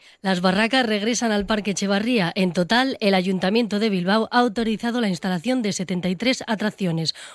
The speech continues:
una más que en el año dos mil diecinueve. Entre ellas también habrá churrerías, bares con terraza, además de espectáculos, máquinas de habilidad, juegos al azar y, por supuesto,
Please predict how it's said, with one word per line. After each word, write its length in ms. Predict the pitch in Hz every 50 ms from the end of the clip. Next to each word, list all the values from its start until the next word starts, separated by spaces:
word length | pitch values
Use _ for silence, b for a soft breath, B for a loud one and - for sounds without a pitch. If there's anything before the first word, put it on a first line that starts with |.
| B B
una 240 | 254 262 254 220 208
más 260 | 214 233 247 - -
que 120 | - 202
en 100 | 185 185
el 80 | 185 196
año 260 | 202 214 233 254 247
dos 220 | 208 190 185 170
mil 180 | 185 208 226 220
diecinueve. 580 | 226 240 - - 196 180 175 165 156 156 156 B B B B B B B B
Entre 300 | - 180 175 156 180 185
ellas 260 | 190 208 233 247 -
también 300 | - 226 190 185 185 180
habrá 180 | 170 170 165 156
churrerías, 640 | - - 165 151 151 147 180 208 214 214 226 - B B B B B B _
bares 260 | - 180 170 151 -
con 160 | 185 170 151
terraza, 540 | 147 160 156 185 196 190 - 220 208 214 -
además 320 | 196 170 175 165 170 160 147
de 60 | 165
espectáculos, 840 | - - 151 135 - - 208 220 175 196 196 196 196 196 - B B B B B B B B
máquinas 420 | 196 185 175 160 180 175 170 156
de 60 | 160
habilidad, 480 | 160 151 156 165 190 196 226 226 214 185
juegos 320 | - 233 233 220 208 180
al 100 | 208 190 165
azar 300 | 151 190 202 220 226 - -
y, 100 | 202 160
por 160 | - 262 226
supuesto, 560 | - 180 151 165 190 185 165 - 214 220 -